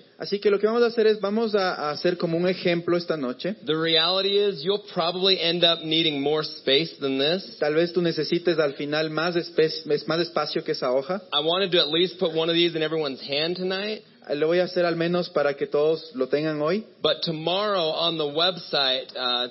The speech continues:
Speaker 2: check, I don't know, midday, give us a chance to do it.
Speaker 1: Pero tal vez mañana al mediodía en la página web
Speaker 2: We will put a,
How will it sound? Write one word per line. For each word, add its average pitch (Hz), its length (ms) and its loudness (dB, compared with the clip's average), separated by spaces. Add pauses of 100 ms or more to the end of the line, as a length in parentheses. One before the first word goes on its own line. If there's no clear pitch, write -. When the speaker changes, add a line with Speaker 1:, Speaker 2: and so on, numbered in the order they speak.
(100)
Speaker 2:
check, 175 320 0
I 160 80 0
don't 151 100 -2
know, 131 120 0
midday, 139 580 2
give 135 140 0
us 139 120 -6
a 127 60 -6
chance 131 360 -4
to 113 80 -6
do 127 240 0
it. 110 140 -2 (200)
Speaker 1:
Pero 151 220 2
tal 151 220 -2
vez 180 160 2
mañana 185 480 0
al 175 100 0
mediodía 180 440 4
en 170 100 -2
la 143 100 0
página 180 420 0
web 196 400 2
Speaker 2:
We 160 100 0
will 185 260 2
put 175 200 2
a, 147 180 4